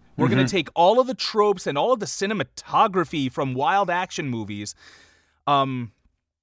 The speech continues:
Speaker 1: and try and catch lightning in a bottle twice, because they did catch lightning in a bottle with The Winter Soldier.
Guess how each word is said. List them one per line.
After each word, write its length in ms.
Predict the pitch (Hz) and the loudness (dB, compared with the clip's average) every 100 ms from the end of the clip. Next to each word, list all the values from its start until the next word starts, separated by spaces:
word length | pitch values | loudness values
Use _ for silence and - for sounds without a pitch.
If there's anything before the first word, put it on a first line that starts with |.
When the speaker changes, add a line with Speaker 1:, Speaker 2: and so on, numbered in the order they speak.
| _ _ | _ _
Speaker 1:
and 160 | 156 156 | -8 -4
try 240 | - 185 | 0 2
and 120 | 185 | 0
catch 280 | 143 175 170 | -2 -4 -2
lightning 300 | 151 147 143 | -4 -4 -4
in 60 | 131 | -4
a 40 | |
bottle 260 | 120 127 123 | 0 0 -2
twice, 380 | - 175 95 - | -2 -2 -2 -6
because 260 | 160 202 | -4 -4
they 100 | 208 | -4
did 240 | 139 294 233 | -4 -6 -4
catch 280 | 190 135 | -6 -6
lightning 280 | 123 120 127 | -6 -6 -6
in 80 | 123 | -6
a 40 | |
bottle 280 | 110 120 147 | -2 -2 -2
with 140 | 147 - | -4 -6
The 60 | |
Winter 280 | 170 233 196 | -4 -4 -2
Soldier. 440 | - 233 220 101 | 2 2 2 -2